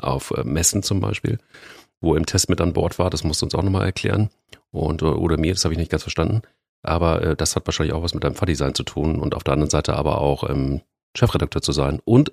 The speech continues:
auch Outdoor-Monster-Faddy zu sein. Also ich matsche jetzt alles mal zusammen und du entfledderst das.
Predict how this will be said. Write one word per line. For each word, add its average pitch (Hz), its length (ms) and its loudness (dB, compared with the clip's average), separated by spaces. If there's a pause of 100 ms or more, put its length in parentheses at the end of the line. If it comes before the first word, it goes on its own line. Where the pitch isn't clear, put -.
auch 95 340 0
Outdoor-Monster-Faddy 78 1300 0
zu - 100 -2
sein. 80 300 0
Also 85 260 2
ich - 220 -6
matsche 85 260 0
jetzt 87 100 0
alles 92 260 0
mal 80 120 2
zusammen 87 300 2
und 90 220 0
du 101 180 4
entfledderst 78 800 0
das. - 240 -2